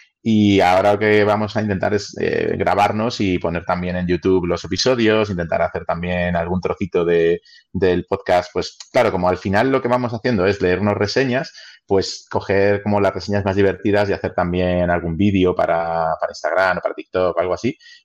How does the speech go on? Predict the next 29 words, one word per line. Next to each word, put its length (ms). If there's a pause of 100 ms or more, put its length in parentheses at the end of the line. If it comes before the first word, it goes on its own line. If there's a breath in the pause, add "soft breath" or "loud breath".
Y 640
bueno, 340
pues 140
conseguir 320
un 80
poco 260
de, 440
de 100
tener 120
un 60
poco 140
más 160
de, 180
también 240
de 60
visibilidad 840
y 100
eso. 220 (320 loud breath)
Así 340
que, 760
pues 140
nada, 220
las 140
personas 440
que 360
sois 200
más 160
fans 400
de, 720